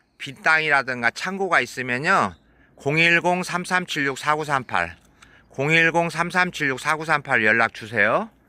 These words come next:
예, 힘내시고요. 이제 저희는, 어, 내일부터 이제 그 표선에서요,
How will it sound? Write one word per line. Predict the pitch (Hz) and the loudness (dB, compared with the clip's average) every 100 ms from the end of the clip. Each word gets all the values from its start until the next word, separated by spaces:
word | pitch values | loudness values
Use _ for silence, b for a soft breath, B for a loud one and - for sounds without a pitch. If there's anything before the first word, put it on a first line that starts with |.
| b b b b - | b b b b -12
예, | 95 104 | -10 -8
힘내시고요. | 151 170 165 156 156 180 175 | -2 0 0 2 4 4 4
이제 | 147 143 | 2 0
저희는, | - 151 170 190 208 151 - b b b b - | 2 2 4 4 2 0 -8 b b b b -10
어, | 123 135 139 147 143 135 | -4 0 2 0 0 4
내일부터 | 151 185 180 - 160 | 4 4 0 -4 -4
이제 | 151 147 143 135 | -2 2 2 2
그 | 147 | -6
표선에서요, | - 208 208 208 170 160 190 214 131 | -6 -6 0 2 2 2 2 2 -2